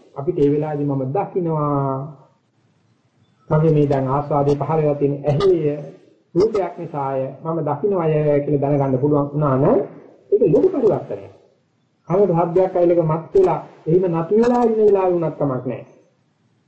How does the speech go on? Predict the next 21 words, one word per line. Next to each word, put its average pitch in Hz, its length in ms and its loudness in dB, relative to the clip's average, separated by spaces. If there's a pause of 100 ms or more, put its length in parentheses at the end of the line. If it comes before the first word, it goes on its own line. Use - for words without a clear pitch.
(220)
මොන 175 120 0
තරම් 196 260 2
අසභ්‍ය 202 380 0
වුණත් 190 280 -2
මොන 165 140 -6
තරම් 165 280 -6
සභ්ය 190 320 -2
වුණත් 180 300 2 (300)
අසත් 196 260 0
ධර්ම 185 280 0
වුණත් 175 260 -2
සත් 156 180 -4
ධර්ම 180 220 2
වුණත් 165 200 0
දැන් 165 140 0
මේ 165 120 2
මම 147 180 0 (100)
අහනවා 190 760 0
කියලා 147 200 -2
දැනගන්න 143 340 -2
පුළුවන්. 156 300 -4